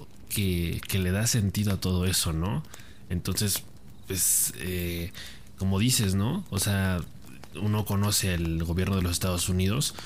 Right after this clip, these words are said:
uno sabe de antemano de lo que son capaces con tal de callar cierta información o de que no salga a la luz cierta verdad. Entonces, pues yo, yo creo que eso es lo que, lo que hace todo este tema muy escabroso, ¿no?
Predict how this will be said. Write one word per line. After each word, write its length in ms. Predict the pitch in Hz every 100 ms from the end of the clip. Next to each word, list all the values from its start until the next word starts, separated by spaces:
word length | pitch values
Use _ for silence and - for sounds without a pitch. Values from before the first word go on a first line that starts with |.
| - -
uno 220 | 95 95 80
sabe 380 | - 101 92
de 80 | 85
antemano 640 | 82 80 82 87 92 85 - - - -
de 120 | 90
lo 120 | 87
que 100 | 87
son 180 | 92 98
capaces 560 | 92 85 - 92 85 -
con 200 | 87 82
tal 220 | 87 85
de 140 | 92
callar 400 | 80 82 85 82
cierta 320 | - 92 - 85
información 800 | 82 82 78 76 - 90 95 -
o 120 | 90
de 120 | 82
que 140 | -
no 180 | 85 87
salga 380 | - 90 87 82
a 20 |
la 120 | 80
luz 220 | 80 82 -
cierta 540 | - - - - - - - - - - -
verdad. 460 | 82 80 82 127 - - - - - - - -
Entonces, 720 | 85 80 80 80 92 87 -
pues 180 | - 82
yo, 120 | 101
yo 140 | 107
creo 120 | 127 120
que 100 | 139
eso 120 | 147
es 80 | 135
lo 140 | 123
que, 280 | 120 98 -
lo 160 | 98 95
que 100 | 107
hace 200 | 107 120
todo 200 | 113 113
este 160 | 113
tema 200 | 101 110 104
muy 160 | 101
escabroso, 640 | 110 - 92 87 113 - 90
¿no? 180 | 82